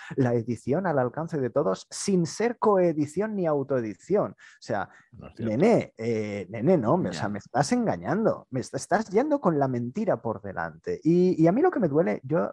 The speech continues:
Speaker 1: vino, hubo una ocasión en la que me contactaron, me contactó una persona que había escrito un libro y que le había pasado algo parecido, que le había venido una editorial, que le habían dicho, "Oye, te hemos buscado por internet, hemos leído por internet tu blog,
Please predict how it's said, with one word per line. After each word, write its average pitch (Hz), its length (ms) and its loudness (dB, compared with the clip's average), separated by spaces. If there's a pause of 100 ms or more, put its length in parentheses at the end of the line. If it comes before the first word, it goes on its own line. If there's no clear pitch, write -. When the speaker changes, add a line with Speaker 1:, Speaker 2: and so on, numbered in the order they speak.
Speaker 1:
vino, 160 300 -4
hubo 180 160 -2
una 185 140 -2
ocasión 180 500 -2 (360)
en 127 100 -4
la 123 100 2
que - 80 -2
me 131 120 0
contactaron, 117 600 0
me 110 100 -8
contactó 98 480 -2
una 123 180 2
persona - 380 -2
que 107 80 -8
había 110 180 2
escrito 120 400 -2
un 117 80 -2
libro 135 260 4 (420)
y 165 140 6
que 175 200 2
le 151 100 6
había 147 220 4
pasado 147 340 -2
algo 127 180 0
parecido, 139 440 -2
que 139 100 -8
le 104 60 -2
había 113 120 2
venido 135 460 0 (540)
una 131 220 -2
editorial, 160 720 -2 (340)
que 143 100 -6
le 127 80 -4
habían 135 280 2
dicho, 135 400 -4
"Oye, 196 760 0 (420)
te 156 80 0
hemos 160 240 0
buscado 151 480 -2
por 139 160 4
internet, 135 760 0
hemos 156 240 -2
leído 147 320 2
por 131 160 -2
internet 123 640 -4
tu 120 160 -4
blog, 165 460 0